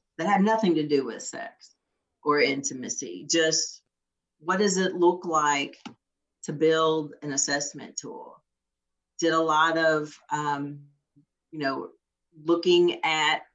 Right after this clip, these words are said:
what O T assessment tools we had on hand at the university and looking at their manuals and looking at,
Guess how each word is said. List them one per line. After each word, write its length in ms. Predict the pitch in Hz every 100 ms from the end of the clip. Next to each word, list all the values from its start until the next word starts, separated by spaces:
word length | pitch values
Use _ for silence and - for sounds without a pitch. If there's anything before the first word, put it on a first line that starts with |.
| _ 147
what 280 | 156 170 -
O 200 | 156 165
T 260 | 165 165 165
assessment 520 | 160 156 156 175 165
tools 380 | - 160 175 165
we 100 | 156
had 220 | 165 165
on 180 | 165 160
hand 540 | 156 156 151 170 208 - -
at 160 | 214
the 80 | -
university 880 | 147 151 147 156 - 175 165 175 202 - _ _ - _ -
and 180 | 190 180
looking 440 | 170 180 208 196
at 120 | 185
their 140 | 185 175
manuals 1000 | 170 165 165 175 185 185 180 185 202 - _ _ _ _ -
and 640 | 160 165 165 165 170 165
looking 600 | - 170 175 190 185 180 -
at, 420 | 160 160 160 -